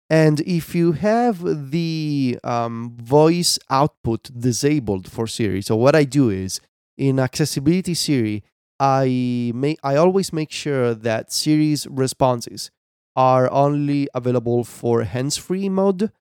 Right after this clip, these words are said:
So if I use the invocation phrase, Siri will speak, otherwise it will be quiet.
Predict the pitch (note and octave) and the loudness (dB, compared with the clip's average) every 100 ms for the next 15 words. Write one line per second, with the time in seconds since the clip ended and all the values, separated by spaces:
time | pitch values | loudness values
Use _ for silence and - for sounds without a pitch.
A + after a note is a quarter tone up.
0 | _ - D3+ C#3+ C#3 - C3 C3 C3+ A#2+ | _ -4 2 4 2 0 0 2 0 0
1 | B2 A#2+ D3+ D3+ D#3 D3 D3+ D3 D#3 - | -2 -2 -2 -2 -4 -4 -2 0 -2 -6
2 | _ - - C#3+ E3 E3 E3 - C#3 B2 | _ -6 0 2 2 2 0 0 -2 -2
3 | - _ B2 B2+ B2+ A#2+ A2+ A2+ A#2+ A2+ | -8 _ 0 2 2 2 0 0 0 0
4 | A2 A2+ - A2+ C#3 G3+ - | -2 -8 -6 -6 -2 -4 -4